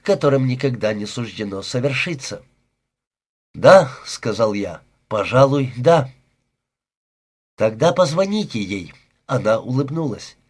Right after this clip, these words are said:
"Всегда вы, красивые мужчины, по-скотски обращаетесь с женщинами. Откуда ей известно, когда вы приедете в Нью-Йорк? Вы ей сказали? Вы послали ей телеграмму?" "Нет. Она должна сидеть там и ждать,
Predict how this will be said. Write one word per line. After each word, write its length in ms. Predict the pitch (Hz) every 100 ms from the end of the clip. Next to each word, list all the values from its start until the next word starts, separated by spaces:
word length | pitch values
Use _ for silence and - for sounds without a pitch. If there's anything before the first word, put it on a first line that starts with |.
| _ _ _ _ _
"Всегда 420 | - 175 175 233
вы, 240 | 170 180 180
красивые 640 | - 165 170 170 160 160
мужчины, 640 | 135 127 - 127 135 139
по-скотски 640 | 135 147 - 196 - - 120
обращаетесь 760 | 110 113 - 113 104 101 107
с 60 | 98
женщинами. 760 | 113 123 101 - 104 101 95 - _ _ _ - -
Откуда 420 | - 202 - 240 220
ей 280 | 202 196
известно, 560 | 175 120 135 135 - 143
когда 280 | 123 101 101
вы 120 | 104
приедете 600 | 113 110 110 110 117 131
в 40 |
Нью-Йорк? 580 | 135 165 190 147 - - _ -
Вы 160 | 101
ей 200 | 110 120
сказали? 680 | 113 - 117 123 165 147 131 _ _
Вы 160 | 135 156
послали 480 | - 131 147 175 175
ей 240 | 156 156
телеграмму?" 760 | 135 135 98 110 123 139 135 131 _ _ _
"Нет. 420 | - 139 185 - - _ _ - - - - -
Она 240 | 170 226
должна 360 | 202 190 170 185
сидеть 460 | - 135 147 143
там 260 | - 135 143
и 200 | 131 156
ждать, 480 | 139 214 151 -